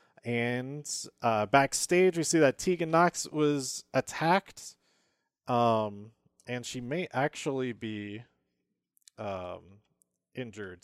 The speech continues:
again. Um, not due to this attack, but something else. Um, but I'm, I, I have not read into that, uh,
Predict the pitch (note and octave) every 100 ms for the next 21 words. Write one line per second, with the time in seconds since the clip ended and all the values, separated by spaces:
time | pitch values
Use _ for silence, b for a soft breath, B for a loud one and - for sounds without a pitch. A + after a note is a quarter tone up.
0 | - F#2+ G2+ F2 F2 _ _ _ _ _
1 | _ _ - G#2+ G2+ F#2 E2+ E2+ - C3
2 | E3 - _ D#3 D3+ - A#2+ A#2+ - -
3 | A#2 F2 - _ G#2+ F2+ _ _ _ -
4 | G2 G#2+ F#2+ - - - - _ _ _
5 | _ _ - G#2+ F#2+ E2 F2 _ _ G#2+
6 | F#2 _ _ - A#2 A2 _ A2+ G2 -
7 | - A#2+ A2 G#2 A2 F#2+ F#2+ G2+ F#2+ F#2+
8 | - _ _ _ - G#2 - F2+ G2+ G2
9 | G2 - - - A2 G2 F#2 F#2